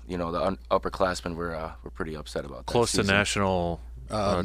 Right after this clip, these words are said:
Speaker 3: they were
Speaker 2: the tournament.
Speaker 3: national bound.
Speaker 2: Yeah,
Speaker 3: They
Speaker 2: yeah.
Speaker 3: were a week away from playing round one.
Speaker 2: Mm-hmm.
Speaker 1: Yeah, so
Speaker 2: Yeah.
Speaker 1: I, I understood as a freshman that they were pretty upset about that, and,
Speaker 2: Mm-hmm.
Speaker 1: uh, you know, my freshman year, I understood that, you know,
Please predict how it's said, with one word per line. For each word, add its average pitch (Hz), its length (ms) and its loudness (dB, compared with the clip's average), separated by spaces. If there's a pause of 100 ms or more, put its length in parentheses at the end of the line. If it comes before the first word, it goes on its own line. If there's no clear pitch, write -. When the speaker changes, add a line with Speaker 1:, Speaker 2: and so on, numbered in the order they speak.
(120)
Speaker 3:
they 104 200 -2
were 98 100 -2
Speaker 2:
the 98 60 0
tournament. 107 300 4
Speaker 3:
national 95 220 0
bound. 95 400 -2
Speaker 2:
Yeah, 101 40 -2
Speaker 3:
They 98 60 2
Speaker 2:
yeah. 101 120 4
Speaker 3:
were 101 40 2
a 101 40 0
week 101 300 -4
away 101 220 0
from 101 320 -6 (220)
playing 104 280 -2
round 101 280 -2
one. 104 240 -2 (160)
Speaker 2:
Mm-hmm. 95 260 -2 (200)
Speaker 1:
Yeah, 82 280 0
so 98 300 4
Speaker 2:
Yeah. 95 300 8 (100)
Speaker 1:
I, 101 80 8
I 107 40 8
understood 110 300 4
as 98 80 2
a 95 40 -2
freshman 98 380 4
that 90 100 -2
they 92 80 0
were 87 100 0
pretty 90 220 -2
upset 85 300 -2
about 82 260 -4
that, 78 360 -4
and, 80 300 -2
Speaker 2:
Mm-hmm. - 100 -2
Speaker 1:
uh, - 160 -4
you 67 100 -10
know, 73 120 -10
my 80 160 -6
freshman 82 400 -8
year, 78 180 -8
I 73 100 -6
understood 76 440 -10
that, 69 240 -8 (320)
you 85 80 -4
know, 71 200 -8